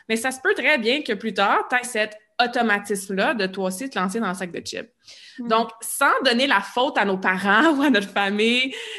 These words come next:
Speaker 1: euh, parce que souvent, quand on commence à découvrir le inner child concept puis travailler sur ça,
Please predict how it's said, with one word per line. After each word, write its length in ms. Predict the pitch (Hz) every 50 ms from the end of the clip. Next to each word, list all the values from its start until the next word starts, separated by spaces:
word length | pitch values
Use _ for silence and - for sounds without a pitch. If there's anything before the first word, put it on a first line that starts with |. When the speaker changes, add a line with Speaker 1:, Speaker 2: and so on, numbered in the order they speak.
| 320 - - 202
Speaker 1:
euh, 500 | 202 196 196 202 196 196 196 202 190 190 190 - -
parce 140 | 214 226 233
que 100 | 233 240
souvent, 380 | - - 226 214 226 254 277 285 -
quand 160 | 269 226 233
on 60 | 226 226
commence 440 | 247 208 196 208 240 262 262 -
à 320 | 220 208 214 214 220 220 220
découvrir 720 | 196 202 226 226 - 233 220 202 196 214 233 233 240 247 247 254 247 233
le 220 | 214 190 190 190
inner 240 | 208 196 196 196 190
child 360 | 190 - 233 233 233 233 226 233
concept 540 | 247 233 226 220 - - 240 233 247 240 240
puis 120 | - 190
travailler 500 | - - 208 196 185 185 185 185 214 226
sur 200 | 226 - 202 190
ça, 380 | - - - 208 254 370 -